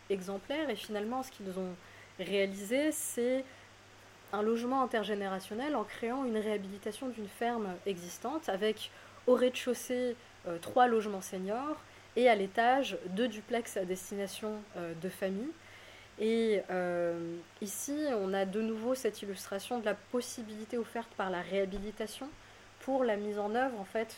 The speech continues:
d'habitats, euh, innovants, euh, et intergénérationnels.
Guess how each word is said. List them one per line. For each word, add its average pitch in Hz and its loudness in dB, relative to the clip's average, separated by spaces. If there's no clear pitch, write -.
d'habitats, 214 0
euh, 175 0
innovants, 214 0
euh, 170 -4
et 226 2
intergénérationnels. 180 -6